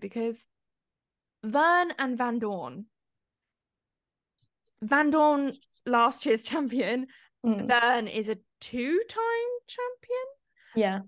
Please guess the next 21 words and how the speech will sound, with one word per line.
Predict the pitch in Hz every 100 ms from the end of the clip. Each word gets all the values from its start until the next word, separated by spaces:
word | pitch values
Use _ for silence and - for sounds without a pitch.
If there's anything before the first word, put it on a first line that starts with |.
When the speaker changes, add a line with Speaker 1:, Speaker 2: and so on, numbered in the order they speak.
| _ -
Speaker 1:
So | 320
these | 320 320
guys | - 302 277
are | 240 226
very, | 247 240 240 226
very | 220 214 208 196 - -
good. | 196 180 185 - _ _
They | 214 214 240
know | 240 247 247 247 233 -
Formula | _ 220 220 214 -
E. | 165 185
They're | 185 190
experienced. | 185 - - 240 214 196 131 - - _ _
These | 208 285 302
two | - 294
coming | 277 254 254
together | 247 226 214
as | 208
a | 202
team | - 226 220
pairing | 220 226 214 185 190